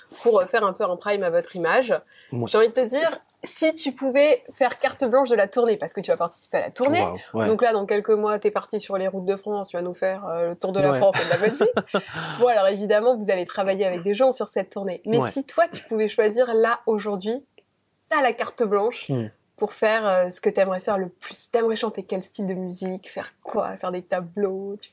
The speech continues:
Speaker 1: tu voudrais faire quoi ?
Speaker 2: Alors, si je devais choisir, euh, j'irais un peu, euh,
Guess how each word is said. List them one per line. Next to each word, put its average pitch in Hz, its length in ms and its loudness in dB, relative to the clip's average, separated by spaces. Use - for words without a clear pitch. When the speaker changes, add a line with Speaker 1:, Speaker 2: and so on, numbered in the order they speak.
Speaker 1:
tu 226 100 2
voudrais 208 140 4
faire - 180 -6
quoi ? - 180 -4
Speaker 2:
Alors, 117 540 -2
si - 300 -8
je 117 140 -8
devais 160 300 4
choisir, 98 800 -4
euh, 117 840 -2
j'irais 123 260 0
un 131 100 -2
peu, 151 160 -4
euh, 127 560 4